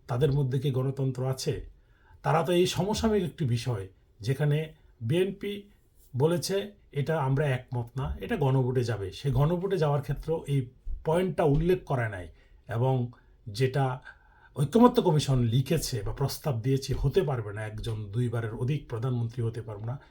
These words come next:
সেটাকে গণভোটে পাঠিয়েছে। আমার প্রশ্ন হলো, আজকে আবদুল্লাহ তাহের, জামাতের নায়েবে আমির, উনি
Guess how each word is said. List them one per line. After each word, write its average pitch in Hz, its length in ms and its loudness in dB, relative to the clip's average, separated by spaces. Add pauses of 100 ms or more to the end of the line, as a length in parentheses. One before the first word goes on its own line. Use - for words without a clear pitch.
(120)
সেটাকে 208 420 0
গণভোটে 117 400 -2
পাঠিয়েছে। - 560 -12 (300)
আমার 196 280 2
প্রশ্ন 151 380 -4
হলো, 131 120 0
আজকে 120 260 -8
আবদুল্লাহ 131 420 0
তাহের, 151 380 0
জামাতের 117 400 -4 (840)
নায়েবে 139 240 6
আমির, 147 460 2 (240)
উনি 131 320 4